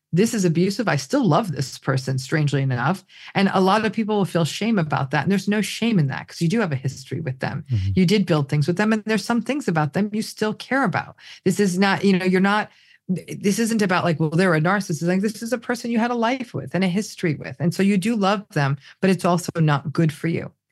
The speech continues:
Speaker 1: But the radical acceptance is that slow understanding that this is not going to change. I can promise you that. I've been doing this too long. That's a good thing about being old. I'm like, I can really <laughs> say this definitively in a way I couldn't have done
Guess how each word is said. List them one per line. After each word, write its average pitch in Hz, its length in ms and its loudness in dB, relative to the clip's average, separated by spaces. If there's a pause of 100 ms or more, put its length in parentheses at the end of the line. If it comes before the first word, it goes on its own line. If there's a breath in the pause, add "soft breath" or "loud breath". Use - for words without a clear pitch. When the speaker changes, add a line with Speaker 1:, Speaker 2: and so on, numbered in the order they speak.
(240 loud breath)
Speaker 1:
But 185 120 0
the 190 100 4
radical 226 560 2
acceptance 185 640 -4
is 165 160 0
that - 260 -4
slow 202 800 0
understanding 190 880 -2 (340)
that 170 120 -2
this 180 180 0
is 160 100 2
not 156 420 4
going 139 280 -2
to 135 80 -2
change. 120 500 -4
I 160 80 2
can 139 160 -2
promise 147 500 0
you 143 120 0
that. 131 120 -4 (160 loud breath)
I've 196 120 2
been 214 100 4
doing 185 200 4
this 143 140 0
too 139 220 -4
long. 120 160 -6 (160)
That's 254 140 -2
a 277 60 0
good 202 140 4
thing 202 220 2 (240)
about 147 220 2
being 147 160 2
old. 170 320 0 (240 loud breath)
I'm 170 100 6
like, 160 200 2
I 165 60 4
can 180 160 2
really 226 200 2
<laughs> - 40 0
say 214 220 2
this 208 320 0
definitively 175 800 2
in 156 80 0
a 160 60 -2
way 175 160 2
I 170 60 2
couldn't 185 200 -2
have 165 180 -2
done 180 320 2